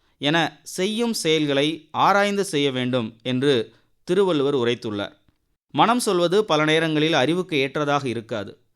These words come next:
அறிவு சொல்வது மனதிற்கு ஏற்றதாக இருக்காது. அதனால்தான் "எண்ணிய பின் துணிக" என்ற சிந்தனையை எப்போதும் நினைவில் கொள்ள வேண்டும். அதே நேரம் எண்ணிய பின் எடுக்கும் முடிவுகள் அறிவின் வசப்பட்ட முடிவுகளா,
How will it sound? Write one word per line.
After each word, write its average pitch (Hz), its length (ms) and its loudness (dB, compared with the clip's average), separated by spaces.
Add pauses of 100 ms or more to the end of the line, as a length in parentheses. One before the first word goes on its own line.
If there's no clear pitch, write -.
(260)
அறிவு 160 340 4
சொல்வது 131 580 -2 (120)
மனதிற்கு 165 500 0
ஏற்றதாக 123 500 0
இருக்காது. 104 500 -8 (340)
அதனால்தான் 165 760 2
"எண்ணிய 190 520 0
பின் 202 420 -6
துணிக" 135 480 2 (460)
என்ற 131 440 -2
சிந்தனையை 131 640 -2
எப்போதும் 190 480 0
நினைவில் 143 360 2
கொள்ள 117 220 0
வேண்டும். 104 340 -4 (680)
அதே 131 260 2
நேரம் 143 420 0 (220)
எண்ணிய 240 420 2
பின் 233 180 -4
எடுக்கும் 165 580 -2
முடிவுகள் 135 640 0 (100)
அறிவின் 202 460 0
வசப்பட்ட 175 460 -4
முடிவுகளா, 135 640 2